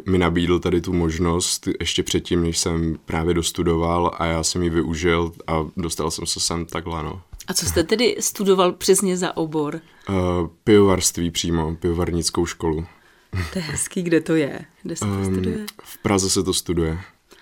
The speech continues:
Speaker 2: A to, co jste se tam naučil, takhle, to je asi, to jsou takové ty školy, kde jsou povinné praxe.
Speaker 1: Ano, tam
Speaker 2: Takže
Speaker 1: jsou
Speaker 2: kdy,
Speaker 1: povinný.
Speaker 2: když jste sem přišel, tak jste opravdu úplně věděl, znal jste všechno, věděl jste, co máte dělat,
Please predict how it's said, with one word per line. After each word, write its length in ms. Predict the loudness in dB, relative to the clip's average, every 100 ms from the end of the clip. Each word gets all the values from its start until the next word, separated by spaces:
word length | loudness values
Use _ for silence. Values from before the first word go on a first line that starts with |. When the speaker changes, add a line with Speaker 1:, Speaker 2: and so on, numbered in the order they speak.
| -20 -18 -4
Speaker 2:
A 200 | 0 0
to, 120 | 0
co 140 | 0 0
jste 160 | 0
se 100 | 2
tam 180 | 6 6
naučil, 440 | 6 4 4 4 4
takhle, 260 | 4 4
to 80 | 4
je 40 |
asi, 240 | 2 0 -2
to 100 | 0
jsou 140 | 0
takové 280 | 0 2 2
ty 100 | 2
školy, 280 | 2 2 2
kde 120 | 2
jsou 140 | 0
povinné 320 | 0 0 0 0
praxe. 480 | -2 -2 -4 -6 -12 _ _ _ _ -20 -8 2
Speaker 1:
Ano, 180 | 4 4 -2 -14 -20 -16 -2
tam 100 | 0
Speaker 2:
Takže 180 | 4
Speaker 1:
jsou 40 | 4
Speaker 2:
kdy, 60 |
Speaker 1:
povinný. 340 | 4 4 2 -2 -4
Speaker 2:
když 180 | 0 2
jste 140 | 2
sem 200 | 4 4
přišel, 500 | 2 2 2 2 2
tak 220 | 0 -2 -2
jste 220 | 0 0
opravdu 420 | 0 0 2 0
úplně 420 | -2 2 2 2
věděl, 760 | 2 6 6 8 6 6 4 -4 -8
znal 400 | -2 2 4 4
jste 220 | 0 -4 -2
všechno, 520 | -2 -4 -4 -4 0
věděl 320 | 2 4 2
jste, 200 | 0 -6
co 120 | -4
máte 340 | -2 -2 -4 -2
dělat, 260 | 0 0